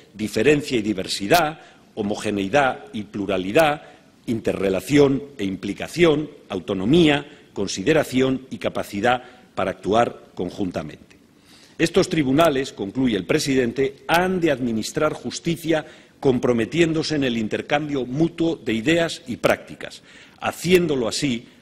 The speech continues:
las decisiones divergentes ocurrirán raramente y las ocasionales notas de desacuerdo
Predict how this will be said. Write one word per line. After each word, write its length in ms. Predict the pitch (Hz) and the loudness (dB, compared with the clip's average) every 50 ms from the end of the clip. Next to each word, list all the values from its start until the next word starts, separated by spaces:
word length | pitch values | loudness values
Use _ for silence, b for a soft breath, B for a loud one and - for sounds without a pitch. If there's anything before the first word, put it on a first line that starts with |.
| B B | B B
las 200 | - 104 98 98 | -4 -4 -4 -4
decisiones 640 | 101 98 - 104 92 - 143 160 160 135 110 90 - | -6 -8 -6 -4 -4 0 2 2 2 2 0 -2 -2
divergentes 720 | 160 156 156 127 117 - 135 127 123 123 135 135 135 - B B B B B | -2 0 0 0 -2 -2 -2 -2 -2 0 0 -2 -2 -4 B B B B B
ocurrirán 800 | - 123 - - 120 113 - 110 113 131 139 135 113 98 95 - - | -10 -10 -6 -4 -4 -4 -2 0 2 4 4 2 2 -2 -6 -8 -6
raramente 1000 | - 117 151 175 180 170 143 139 139 123 113 - - 110 139 - - - - - | -2 2 2 4 4 4 2 2 2 2 0 0 -2 -4 -4 -6 -12 -18 -12 -8
y 60 | 123 | -4
las 200 | 110 104 95 - | -4 -2 -4 -4
ocasionales 720 | 107 95 - 101 - - 98 95 127 151 156 147 131 107 120 | -6 -6 -6 -8 -6 -6 -4 0 2 2 2 2 0 -2 0
notas 380 | 120 127 139 - - 104 90 | 0 0 0 0 -2 -4 -4
de 100 | 95 95 | -2 -2
desacuerdo 640 | 98 139 151 160 151 110 127 127 117 113 110 120 117 | -2 -2 -2 -4 -6 -2 0 0 0 2 0 -2 -2